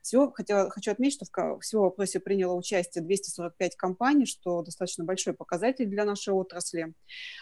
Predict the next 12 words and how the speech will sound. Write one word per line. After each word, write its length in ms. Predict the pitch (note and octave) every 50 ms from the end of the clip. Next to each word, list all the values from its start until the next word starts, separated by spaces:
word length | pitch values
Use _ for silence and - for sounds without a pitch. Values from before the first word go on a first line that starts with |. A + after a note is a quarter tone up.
| - - -
Э, 140 | E3+ F3 E3+
мы 140 | F#3+ C4+ C#4+
предложили 380 | D4 G#3 G#3 G#3 G#3+ B3+ A#3
компаниям 480 | A3+ - G3+ G3+ G#3 C4 C#4+ C#4 A#3+ G3+
рассмотреть 500 | F#3 F#3 - F#3+ F3+ G3 A3+ B3 B3 -
три, 340 | - G3 A3+ A3+ A3+ G#3+ - - F3+ F3+ - - - -
три 120 | - G#3+ B3
возможных 440 | A3+ F#3+ F3+ G3 G3+ G3+ G3+ F#3+ -
сценария 320 | - - F#3 G3 F#3+ F#3
развития 400 | E3 E3 D#3 F3+ G3 F#3+ F#3 E3+
событий. 500 | - - F3+ F3 E3 D#3 C#3 - - - _
Первый 320 | - A#3 C4+ C#4 C#4+ B3